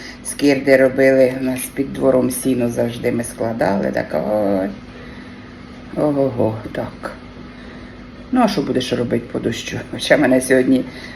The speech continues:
запрошували по домашнє сало на базар,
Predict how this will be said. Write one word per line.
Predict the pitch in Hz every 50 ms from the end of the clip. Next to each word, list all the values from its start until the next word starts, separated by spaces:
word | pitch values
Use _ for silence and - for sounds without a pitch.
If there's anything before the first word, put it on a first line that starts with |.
| - -
запрошували | - - 127 120 - 131 127 131 127 - 151 139 131 127 127 131 127
по | 127 - 131
домашнє | 120 127 127 127 127 127 127 - - 120 -
сало | - - 196 226 254 262 233 160 110 107 107 - - - - - - - - - - - - - - - - - - - -
на | - - -
базар, | - - 107 98 - - 78 76